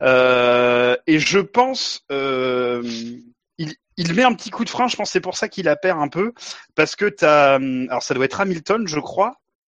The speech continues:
euh, qui, qui est devant et qui lui-même freine. Alors ça doit être pour éviter Raikkonen, je pense. Euh, enfin, il y a encore un petit engorgement, mais bon, euh, le mec, il est quatre fois champion du monde, il devrait savoir le gérer.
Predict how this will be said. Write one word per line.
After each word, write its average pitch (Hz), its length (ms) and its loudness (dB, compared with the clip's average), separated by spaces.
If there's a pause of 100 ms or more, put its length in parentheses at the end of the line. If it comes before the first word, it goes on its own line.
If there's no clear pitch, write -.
(100)
euh, 127 680 4
qui, 165 300 -10
qui 170 200 -4
est 151 60 4
devant 175 300 0
et 190 60 0
qui - 160 -8
lui-même 190 380 0
freine. 233 420 0 (180)
Alors 135 260 2
ça - 140 -2
doit 151 60 4
être 147 100 -4
pour 143 140 -2
éviter 151 440 -2
Raikkonen, 147 440 0
je 151 100 -6
pense. - 400 -8 (580)
Euh, 131 280 6
enfin, 160 160 2
il 160 200 -4
y 147 80 2
a 170 60 6
encore 214 260 2
un 185 120 -2
petit 233 360 -6
engorgement, 185 600 -2
mais 107 160 -4
bon, 143 240 -2
euh, 107 120 -6
le 117 120 -2
mec, - 260 -2
il 113 100 -8
est 110 60 -4
quatre - 160 -4
fois 139 100 -4
champion 123 260 -8
du 135 80 -4
monde, 214 120 -6
il 151 60 -4
devrait 113 140 -8
savoir 127 340 -2
le 117 80 -6
gérer. 123 240 -2